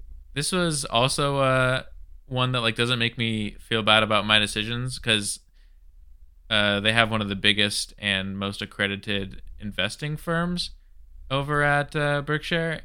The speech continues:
And just a couple months ago, they bought T S M. It was a big deal. Everyone was talking about it. And then they say they backed out because of they didn't, like, calculate in T S M's position in the world, like, if China invades or,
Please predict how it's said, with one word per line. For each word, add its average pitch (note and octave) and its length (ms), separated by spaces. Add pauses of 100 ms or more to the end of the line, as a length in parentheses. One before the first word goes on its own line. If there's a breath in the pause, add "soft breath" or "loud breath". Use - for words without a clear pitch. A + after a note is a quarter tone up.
(120)
And G#2+ 440
just B2+ 200
a - 20
couple C3 160
months B2 160
ago, D3 320
they G#2 200
bought G#2 360
T B2 140
S A#2+ 160
M. A2 240
It - 20
was G2+ 100
a G2+ 60
big A2 240
deal. G#2+ 320
Everyone G#2+ 220
was G#2+ 100
talking G#2+ 300
about A2 200
it. A2 140 (560)
And A2 180
then A2+ 220
they G#2 320
say A2+ 300
they G#2+ 160
backed G#2+ 400
out A2 320
because G#2+ 440
of G2+ 460 (520)
they G#2+ 120
didn't, G#2+ 380
like, G2+ 320 (300)
calculate A2 720
in G2+ 460
T A2 160
S G2+ 180
M's G2 420
position G#2 720
in G#2 140
the G2 100
world, F#2+ 400
like, F#2 240
if - 340
China G#2 280
invades G2 920
or, F#2 600